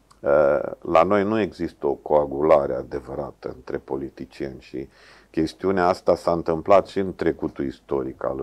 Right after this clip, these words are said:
României moderne, că de aceea a fost adusă monarhia în,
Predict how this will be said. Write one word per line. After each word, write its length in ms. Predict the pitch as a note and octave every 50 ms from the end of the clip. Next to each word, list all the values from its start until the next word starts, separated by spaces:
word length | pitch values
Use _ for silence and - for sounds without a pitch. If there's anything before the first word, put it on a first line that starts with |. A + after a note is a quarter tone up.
| C2
României 460 | C#2 C#2+ C2+ C#2 C#2 C#2 D2+ D2 D2+
moderne, 640 | D2+ D2+ D2+ D2 C#2 C2+ C#2+ D2 D#2 E2 E2 E2+ E2
că 140 | D2+ - E2
de 120 | D2 C2+
aceea 320 | - - - - G#2+ G2+ E2
a 40 | D2+
fost 300 | - - D2+ - - -
adusă 420 | D2 C#2 C#2 D#2 D2+ - - D2
monarhia 760 | C#2+ C#2+ C#2+ C2+ B1+ C2 C2 - - - C#2+ C2+ C2 B1 B1 C2
în, 320 | C2 C2 B1+ B1+ A#1+ A#1+